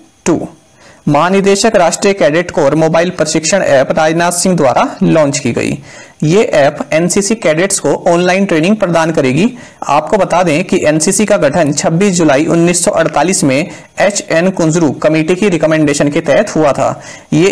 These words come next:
एक voluntary organization है जिसके स्कूल या colleges के student सदस्य बन सकते हैं। एनसीसी का motto है, "Unity and discipline." Next question, who released a book titled National Security Challenges,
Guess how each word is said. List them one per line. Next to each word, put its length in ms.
एक 100
voluntary 640
organization 640
है 280
जिसके 400
स्कूल 360
या 200
colleges 380
के 220
student 440
सदस्य 380
बन 160
सकते 340
हैं। 200
एनसीसी 360
का 120
motto 300
है, 260
"Unity 500
and 180
discipline." 540
Next 280
question, 400
who 200
released 520
a 60
book 300
titled 460
National 420
Security 560
Challenges, 600